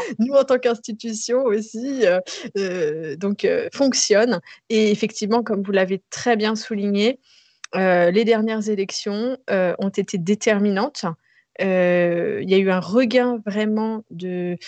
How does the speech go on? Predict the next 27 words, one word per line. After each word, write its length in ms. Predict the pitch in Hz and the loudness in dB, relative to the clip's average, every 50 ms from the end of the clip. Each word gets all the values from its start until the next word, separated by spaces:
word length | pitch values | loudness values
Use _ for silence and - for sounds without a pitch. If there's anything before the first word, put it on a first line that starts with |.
| - - _ | -20 -12 _
d'intérêt, 840 | - 180 170 233 254 247 - - 277 262 240 285 302 302 294 285 - - - - | -2 2 4 4 4 4 2 0 0 0 2 0 0 0 -2 -4 -4 -6 -8 -8
euh, 160 | 185 190 185 | -8 -8 -8
des 200 | 175 175 208 202 | -6 -4 -4 -2
citoyens 500 | - - - - - 226 220 214 233 233 | -2 -2 -4 -2 0 2 2 2 2 0
pour 240 | 214 220 - 208 196 | -2 -4 -6 -8 -6
l'U 240 | 190 208 214 196 202 | -4 -2 -2 2 4
E. 240 | 214 240 269 320 - _ - - - - _ - | 4 4 2 0 -4 _ -20 -20 -20 -14 _ -2
Alors, 160 | 185 180 - - - | 0 0 0 -2 -2
est-ce 160 | - 233 - - | -2 -2 -2 -2
que 100 | - 254 | -2 -2
c'était 380 | - - 240 226 - 254 262 | -2 -2 -2 -2 0 0 0
par 280 | 254 - 220 202 190 208 | 2 2 2 2 2 0
exaspération 800 | 214 190 196 240 233 - - - 240 220 226 226 214 - 240 240 | 0 0 2 0 0 0 0 0 0 2 0 -2 -4 -4 -6 -6
de 100 | 226 214 | -4 -6
ce 80 | 220 | -6
qui 100 | - 220 | -8 -8
se 100 | 214 - | -10 -6
passait ? 400 | - 226 226 220 - - 233 226 | -4 -4 -4 -4 -4 -4 -4 -2
Je 120 | 220 214 214 | -2 -2 -2
ne 80 | 208 208 | -2 -4
sais 180 | - - 226 | -4 -6 -6
pas, 380 | 214 - 220 202 202 220 233 233 | -6 -2 -2 0 0 0 -2 -4
on 100 | 208 190 | -6 -8
ne 40 | 185 | -10
sait 160 | 180 - 202 | -8 -8 -8
pas 220 | 196 - 196 190 185 | -6 -4 -4 -4 -4
vraiment. 500 | 190 190 202 202 202 196 196 226 285 | -2 -2 -2 0 0 0 0 -2 -2